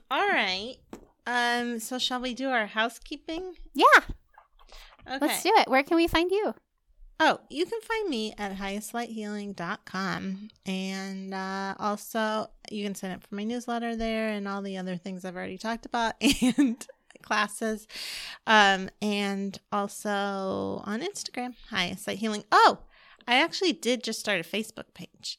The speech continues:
Speaker 1: This is another thing.
Speaker 2: Oh.
Speaker 1: This week I've been like, "I'm doing everything." Like, I felt motivated to do
Speaker 2: <laughs>
Speaker 1: everything. I mean, like, write my, you know, write my book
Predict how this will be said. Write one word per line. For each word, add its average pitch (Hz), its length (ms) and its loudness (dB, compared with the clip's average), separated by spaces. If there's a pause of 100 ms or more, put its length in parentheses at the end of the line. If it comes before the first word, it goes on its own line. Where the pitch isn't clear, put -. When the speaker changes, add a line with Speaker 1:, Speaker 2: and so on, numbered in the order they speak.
Speaker 1:
This 294 180 2
is - 60 0
another 370 600 12
thing. 208 140 10
Speaker 2:
Oh. 180 40 6
Speaker 1:
This 254 220 4
week 285 220 4
I've 233 100 8
been 233 160 0
like, 196 240 2
"I'm 392 260 6
doing 359 360 4
everything." 392 640 6
Like, 254 180 0
I 269 80 4
felt 302 300 0
motivated 233 600 0
to 330 140 12
do 285 240 8
Speaker 2:
<laughs> - 20 0
Speaker 1:
everything. 311 640 4 (420)
I 233 120 12
mean, 226 200 6
like, 190 240 0 (360)
write 311 400 2
my, 302 480 0
you 247 180 2
know, 226 220 6
write 330 280 0
my 392 240 2
book - 320 2